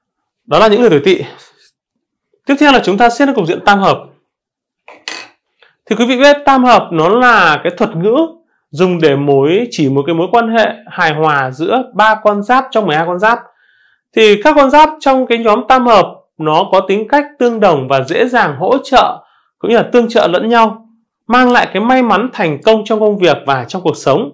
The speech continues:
À, người Việt tin rằng nếu mà chọn vợ chọn chồng hay là chọn bạn làm ăn hay là gì, chọn được những cái tuổi tam hợp thì gặp được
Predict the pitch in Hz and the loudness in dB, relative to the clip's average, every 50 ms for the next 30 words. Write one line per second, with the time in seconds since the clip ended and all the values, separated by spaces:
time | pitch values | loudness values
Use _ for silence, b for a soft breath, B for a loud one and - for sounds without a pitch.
0 | _ _ _ _ _ _ _ _ _ _ _ _ - - 180 202 226 220 214 220 | _ _ _ _ _ _ _ _ _ _ _ _ -6 -4 0 2 4 4 4 4
1 | 220 220 277 285 285 254 262 247 220 185 175 175 214 269 247 220 220 - - 233 | 2 2 2 0 2 2 2 2 2 2 0 0 2 2 2 0 0 0 0 0
2 | - - 185 170 214 202 196 202 - 196 - 170 - - 196 180 156 147 180 226 | 0 0 0 0 2 2 2 0 -2 -4 -4 -4 -2 2 2 2 2 0 -2 -2
3 | 214 175 - 202 180 180 185 185 165 175 170 160 151 147 - - 196 240 233 226 | -2 -2 -2 -4 -2 2 2 2 2 4 2 2 2 0 0 0 0 0 0 0
4 | 208 233 226 208 185 151 135 127 131 127 123 - - - 202 - - 180 160 143 | 0 0 2 4 4 4 2 2 -2 -6 -8 -8 -4 -2 -2 -2 0 -2 -2 -2
5 | 135 143 151 160 190 220 226 220 208 156 120 131 131 190 202 208 208 190 160 139 | -2 -6 -10 -8 -6 -6 -6 -2 -2 -2 -2 -2 -2 -4 -4 -2 0 0 0 0
6 | - - b b b b b b b b - - 214 196 180 170 165 180 170 160 | -2 -6 b b b b b b b b -2 0 2 2 2 2 2 2 2 2
7 | 170 156 | 0 0